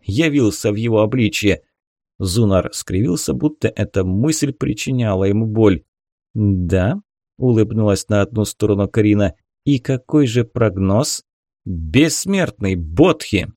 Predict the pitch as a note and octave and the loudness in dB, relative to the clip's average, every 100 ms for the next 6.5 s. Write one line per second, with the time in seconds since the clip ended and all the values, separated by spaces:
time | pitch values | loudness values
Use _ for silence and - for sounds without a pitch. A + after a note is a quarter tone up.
0 | _ _ _ _ _ F2+ F2 G2 F#2 F#2+ | _ _ _ _ _ -4 2 2 2 0
1 | F2 - G2 C#3 G#2+ - G2+ A2 F#2+ A2 | -2 -2 0 2 0 0 -4 -4 0 0
2 | G#2+ G#2 F#2 F2 E2+ G2 F2 G#2+ E3 - | 2 2 2 -2 -2 -4 -2 -2 -2 -4
3 | - _ _ - - G#2+ - F#3+ G#3 E3+ | -8 _ _ -8 -4 -4 -4 -2 0 2
4 | F#3+ F#3+ - C3+ C3+ F2+ F#2+ A2 - E3 | 2 0 -4 -2 -2 0 -2 -2 -2 -4
5 | - E3+ E3+ D#3 - - A2 A2+ A#2+ C#3 | -4 -6 -4 -6 -6 -2 0 0 0 0
6 | B2 G#2 - G#2 | 2 2 2 0